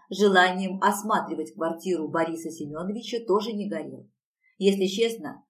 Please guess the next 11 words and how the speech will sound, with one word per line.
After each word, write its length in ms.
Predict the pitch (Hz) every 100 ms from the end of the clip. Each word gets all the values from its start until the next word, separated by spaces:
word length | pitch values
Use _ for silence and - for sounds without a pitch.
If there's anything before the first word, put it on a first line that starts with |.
| _ -
то 80 |
я 220 | 220 233 233
бы 100 | 214
лучше 360 | 208 208 202
отправился 600 | 180 185 185 180 180 180
домой", 360 | 165 143 139 - _ _ _
признался 560 | 180 170 170 170 160
он. 260 | 139 135 - _ -
"Устал, 420 | 226 320 330 -
как 160 | 180
собака. 580 | - 202 - - - -